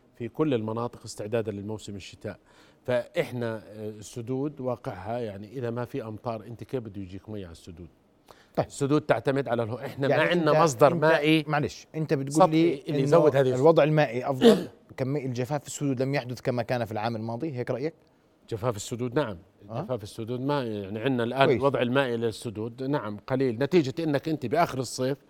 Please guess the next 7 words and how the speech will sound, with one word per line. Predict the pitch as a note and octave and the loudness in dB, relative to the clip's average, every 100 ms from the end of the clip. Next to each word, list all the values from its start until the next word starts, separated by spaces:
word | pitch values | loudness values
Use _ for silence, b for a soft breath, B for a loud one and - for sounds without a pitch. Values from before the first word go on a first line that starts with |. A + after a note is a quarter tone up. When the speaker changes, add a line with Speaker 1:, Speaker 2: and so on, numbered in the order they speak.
| b b b | b b b
Speaker 1:
إحنا | - D3 | -2 2
بنستهلك | C3+ - D3+ C3+ | 2 2 0 8
Speaker 2:
كويس. | G#3+ C3 | 8 8
Speaker 1:
كميات | C#3 C3+ - | 4 4 2
مياه | B2+ B2+ B2 | -4 -2 -2
كبيرة | A#2 - A#2 A#2+ A2 | -2 -4 0 2 2
منها | A2+ A2+ | -2 -4